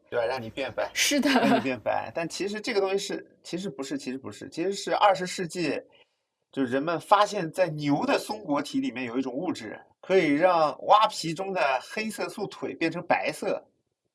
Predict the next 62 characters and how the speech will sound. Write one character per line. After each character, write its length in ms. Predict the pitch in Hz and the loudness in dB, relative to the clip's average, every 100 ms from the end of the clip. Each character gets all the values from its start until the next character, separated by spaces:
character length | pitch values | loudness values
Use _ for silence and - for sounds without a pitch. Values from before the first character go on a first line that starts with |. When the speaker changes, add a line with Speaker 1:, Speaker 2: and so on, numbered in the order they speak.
| _ _ _ _ _ | _ _ _ _ _
Speaker 1:
就 120 | 170 | -6
是 80 | 170 | 0
让 140 | 190 | 0
青 240 | 185 - 247 | 2 -2 6
蛙 180 | 262 | 8
的 80 | 262 | 8
腿 240 | 269 - - | 4 -2 0
变 200 | 180 165 | 0 0
白 220 | - 127 | 0 0
的 100 | 160 | 0
一 80 | 120 | -4
个 80 | |
东 160 | 113 113 | -6 -12
西， 240 | 117 - - - | -14 -16 -18 -6
所 100 | 151 | -2
以 240 | 180 - - _ | -2 -4 -12 _
故 240 | 320 262 | 6 6
此 240 | - - | 4 -2
得 100 | - 127 262 | 0 0 -2
名 100 | 262 | -2
Speaker 2:
哦， 40 | |
这 100 | 381 | 6
么 80 | 381 | 8
神 260 | 330 226 226 | 8 0 -2
奇。 200 | - 156 | -2 0
Speaker 1:
褪 100 | 214 | 2
黑 140 | 127 | -2
素， 260 | 127 110 101 | -2 -10 -10
对。 180 | - 101 - - _ | -8 -8 -10 -20 _
但 160 | 247 | -2
其 240 | - - 233 | 0 -4 -2
实 280 | - 139 | 0 0
我 280 | 175 113 - | 0 -2 -4
今 140 | - 202 | -6 -4
天 80 | |
就 100 | 247 | -2
不 120 | 269 247 | 0 -2
跟 100 | 226 | -2
大 80 | |
家 100 | 208 | -2
讲 160 | 208 - | -2 -4
得 60 | 214 | -6
太 180 | - | -2
深 300 | 160 - 190 202 | -2 0 -4 -2
了， 160 | - | -2
因 80 | 123 | -2
为 160 | 147 135 | -6 -6
有 100 | 127 | -4
点 160 | 139 131 | 0 0
像 200 | - 139 | -2 -6
科 200 | - 208 | -2 -4
普 160 | - | -4
节 160 | - 107 | -10 -8
目， 140 | 127 | -6
也 80 | 123 | -8
不 120 | 110 | -6
是 140 | 135 185 | -8 -4
我 140 | 135 | -4
们 120 | 104 98 | -6 -8
的 100 | 110 | -6
风 220 | - 214 | -6 -8
格。 160 | 101 | -12